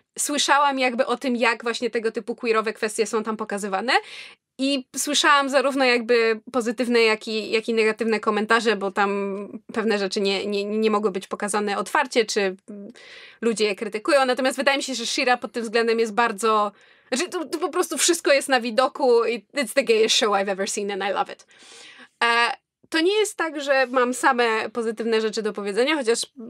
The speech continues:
lista jest jakby bardzo długa, bo zaró-, właśnie ta obsada głosowa jest fantastyczna, jest świetnie poprowadzona, dialogi są, są bardzo sympatyczne i urocze, te postaci też są fajne i jasne, wiele z problemów, które przeżywają, są jakby z perspektywy dorosłego widza trochę,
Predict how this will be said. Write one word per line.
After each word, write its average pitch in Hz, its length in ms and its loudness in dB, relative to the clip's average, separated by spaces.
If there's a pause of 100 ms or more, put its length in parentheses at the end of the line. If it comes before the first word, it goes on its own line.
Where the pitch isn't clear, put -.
(160)
lista 254 380 2
jest 226 200 2
jakby 220 180 0
bardzo 202 240 -2
długa, 233 320 4
bo 214 80 -2
zaró-, 214 380 -2
właśnie 214 280 -2
ta 196 220 0
obsada 233 360 2
głosowa 220 320 0
jest 220 120 -2
fantastyczna, 220 540 -4
jest 202 300 -6
świetnie 214 280 -4
poprowadzona, 214 720 2 (300)
dialogi 247 380 2
są, 220 300 4
są 214 280 -2
bardzo 220 200 -2
sympatyczne 226 520 -6
i 202 60 -4
urocze, 262 320 0
te 220 100 -6
postaci 226 360 -10
też 233 140 -10
są 220 120 -2
fajne 220 520 2
i 208 80 -6 (560)
jasne, 311 440 -2
wiele 269 280 2
z - 40 -12
problemów, 262 440 0
które 240 400 0
przeżywają, 233 640 0
są 233 200 0
jakby 226 260 0
z - 80 -10
perspektywy 226 500 -4
dorosłego 233 460 0
widza 220 260 0
trochę, 220 440 -2